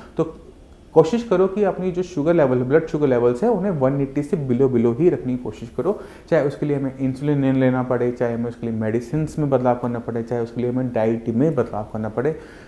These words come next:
कोई फ़र्क नहीं पड़ता। अगर आपने kidney को बचाना है, तो आपको इन चीज़ों पे काम करना ही पड़ेगा। अगर आप medicine ले रहे हो और वो कंट्रोल में नहीं है, तो वहाँ पर आपको अपने अंदर, अपनी medicine के अंदर बदलाव करने की ज़रूरत होती है।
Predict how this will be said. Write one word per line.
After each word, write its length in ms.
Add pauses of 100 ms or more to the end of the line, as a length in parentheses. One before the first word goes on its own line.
(120)
कोई 140
फ़र्क 240
नहीं 140
पड़ता। 320
अगर 180
आपने 180
kidney 320
को 120
बचाना 420
है, 180 (240)
तो 80
आपको 420 (160)
इन 260 (160)
चीज़ों 260
पे 160
काम 340 (120)
करना 420
ही 220
पड़ेगा। 480
अगर 220
आप 280 (400)
medicine 440
ले 160
रहे 120
हो 60
और 100
वो 100
कंट्रोल 360
में 140
नहीं 300
है, 220 (300)
तो 100
वहाँ 300
पर 320
आपको 420
अपने 540
अंदर, 280
अपनी 220
medicine 480
के 120
अंदर 180
बदलाव 380
करने 260
की 180
ज़रूरत 540
होती 280
है। 200